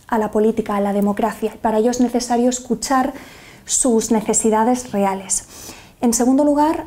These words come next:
mencionó la necesidad de fomentar debates bien fundamentados, luchando contra la desinformación y apoyando la variedad de opiniones, ¿no? Es esa variedad de opiniones lo que enriquece nuestras sociedades.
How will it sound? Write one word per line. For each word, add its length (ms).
mencionó 480
la 80
necesidad 800
de 240
fomentar 560
debates 580
bien 320
fundamentados, 920
luchando 440
contra 360
la 100
desinformación 920
y 540
apoyando 720
la 140
variedad 540
de 160
opiniones, 600
¿no? 140
Es 140
esa 180
variedad 460
de 160
opiniones 540
lo 120
que 80
enriquece 540
nuestras 340
sociedades. 680